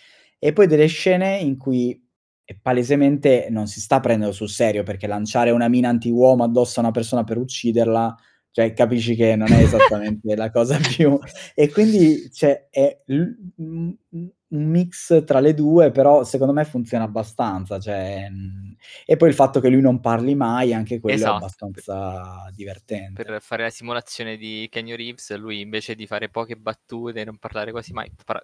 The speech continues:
Speaker 2: già ha deciso proprio di non parlare proprio, è vero,
Speaker 1: <laughs>
Speaker 2: è perfetto.
Speaker 1: Sì, se, per farvi un esempio, nel primo film lui dice tipo "Yay" o "Yeah"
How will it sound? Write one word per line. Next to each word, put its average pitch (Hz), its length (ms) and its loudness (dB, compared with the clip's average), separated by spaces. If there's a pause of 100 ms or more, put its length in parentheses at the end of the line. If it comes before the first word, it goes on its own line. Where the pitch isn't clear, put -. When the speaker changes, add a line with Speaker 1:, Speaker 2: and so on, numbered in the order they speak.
Speaker 2:
già 107 140 -6
ha 107 60 -4
deciso 110 320 -12
proprio 110 160 -8
di 107 80 -12
non 107 200 -16
parlare 107 460 -6
proprio, 104 420 -10
è 107 80 -16
vero, 98 280 -16 (100)
Speaker 1:
<laughs> - 80 -20
Speaker 2:
è - 520 -20
perfetto. - 500 -20
Speaker 1:
Sì, 123 380 0
se, - 520 -4
per 131 160 2
farvi 151 300 4
un 160 60 6
esempio, 147 360 6
nel 127 120 4
primo 139 220 -2
film 160 260 -2
lui 139 120 0
dice 131 280 -4
tipo 120 240 -2
"Yay" 139 760 2
o 117 140 -2
"Yeah" 123 500 0